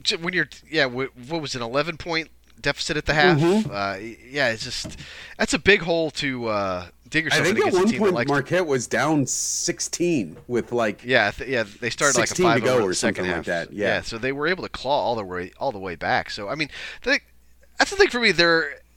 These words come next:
Speaker 1: there are thing-, positive things to take away, too. Like, I thought Cam Jones played incredible.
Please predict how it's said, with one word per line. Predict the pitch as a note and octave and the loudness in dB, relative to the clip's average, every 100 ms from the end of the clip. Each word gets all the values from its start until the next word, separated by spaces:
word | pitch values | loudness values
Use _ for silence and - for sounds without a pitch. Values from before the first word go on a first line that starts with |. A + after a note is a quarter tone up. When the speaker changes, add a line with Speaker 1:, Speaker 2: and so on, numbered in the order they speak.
| _ - | _ -2
Speaker 1:
there | D4+ | 0
are | C4+ | 2
thing-, | F#4+ F#4+ - | 2 0 -2
positive | E3 A3 C4 C3+ | 2 2 2 -4
things | D3 B2+ | -4 -4
to | A#2 | -2
take | D#3 C#3+ | 0 0
away, | C3 B2+ | 0 -2
too. | - F#3+ | -2 -4
Like, | C3+ A2+ | -4 2
I | G#3 | 2
thought | - - - | 4 0 2
Cam | F3 E3+ | 4 4
Jones | B2 A#2+ C#3+ F#2+ - | 2 0 -2 -4 -8
played | A2+ G2+ E2+ | -4 -4 -4
incredible. | - - B2+ F#2+ - | -10 -2 -2 -2 -8